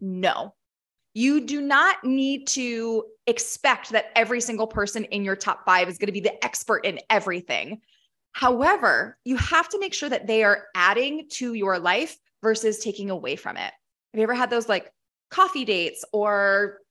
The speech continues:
you know, Saturday night hangouts where you leave and you're like, "Oh my God, I'm just so filled up. I love this person. We had the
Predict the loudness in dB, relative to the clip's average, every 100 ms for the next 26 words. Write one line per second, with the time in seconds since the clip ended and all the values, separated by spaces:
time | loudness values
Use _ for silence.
0 | _ _ _ -4 0 0 2 0 2 2
1 | 2 0 0 0 2 2 2 2 4 4
2 | 0 -8 -4 -2 0 0 2 4 4 6
3 | 8 10 10 8 6 6 4 0 -4 -4
4 | 2 6 6 4 2 2 4 4 4 2
5 | 0 0 2 6 6 4 0 0 0 0
6 | 2 0 0 -2 -4